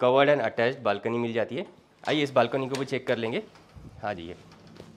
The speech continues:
Master bedroom के साथ जो balcony है, ये आपको three point five by eleven size की मिलती है।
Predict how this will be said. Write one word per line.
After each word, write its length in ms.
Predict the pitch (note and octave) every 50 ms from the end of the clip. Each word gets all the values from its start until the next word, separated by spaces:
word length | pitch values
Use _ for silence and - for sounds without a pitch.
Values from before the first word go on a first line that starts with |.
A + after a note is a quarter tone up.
| - - - - - - - - -
Master 300 | A2+ G#2+ G2+ - - D#3
bedroom 280 | D3 D3+ D3 C#3 D3 D3+
के 80 | D3+ D3+
साथ 160 | D3+ D3+ C#3
जो 140 | C3 D3 C3+
balcony 460 | B2+ A#2 A2 A2 C3 C3 C3 C3 C#3
है, 100 | E3+ - - - - - - - - - A#2+
ये 60 | B2+
आपको 200 | B2 - - F3
three 200 | - C3+ C3 C3
point 280 | B2+ - D#3+ D#3+ D#3+
five 300 | D#3+ - C#3 C3+ C3+ C3
by 140 | B2+ B2+ C3
eleven 480 | D3+ - - A#2+ A2 A2 A2+ A#2 B2+ B2+
size 260 | B2+ C3 A#2+ A2+ -
की 80 | B2+ B2+
मिलती 260 | B2 A#2 G#2+ A2+ D3+
है। 120 | A3 A#3+